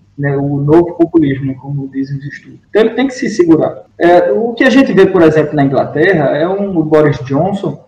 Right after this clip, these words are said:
que veio pra ser quase um Bos-, um Trump europeu, né? Quase uma figura trumpista, mas que no final das contas recuou em vários aspectos.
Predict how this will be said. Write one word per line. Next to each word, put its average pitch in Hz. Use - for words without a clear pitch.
que 196
veio 185
pra 185
ser 180
quase 311
um 185
Bos-, 170
um 175
Trump 170
europeu, 160
né? -
Quase 202
uma 196
figura 151
trumpista, 165
mas 208
que 247
no 262
final 247
das 226
contas 226
recuou 262
em 262
vários 226
aspectos. -